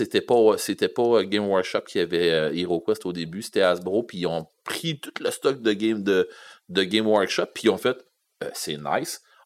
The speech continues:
Speaker 2: on va tout partir là-dessus. » La gargouille du jeu HeroQuest, au début, c'était un Bloodthirster of Khorne. OK ? Des Chaos Knight, c'est des Chaos Knight de,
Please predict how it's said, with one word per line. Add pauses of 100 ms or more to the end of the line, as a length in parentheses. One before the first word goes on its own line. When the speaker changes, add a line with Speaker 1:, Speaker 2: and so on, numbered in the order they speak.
Speaker 2:
on
va (120)
tout
partir
là-dessus. » (240)
La
gargouille (400)
du
jeu
HeroQuest,
au
début,
c'était
un
Bloodthirster
of
Khorne. (1000)
OK ? (460)
Des
Chaos
Knight, (200)
c'est
des
Chaos (100)
Knight
de,